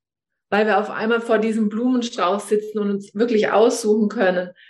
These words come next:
welche Blumen gefallen uns dann am besten und welche will ich immer bei mir haben.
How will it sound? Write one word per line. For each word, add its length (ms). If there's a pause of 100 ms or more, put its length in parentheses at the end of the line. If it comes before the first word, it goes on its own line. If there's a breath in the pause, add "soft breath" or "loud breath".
(140)
welche 320
Blumen 340
gefallen 460
uns 160
dann 160
am 140
besten 600
und 200
welche 360
will 140
ich 240 (300 soft breath)
immer 240
bei 240
mir 260
haben. 400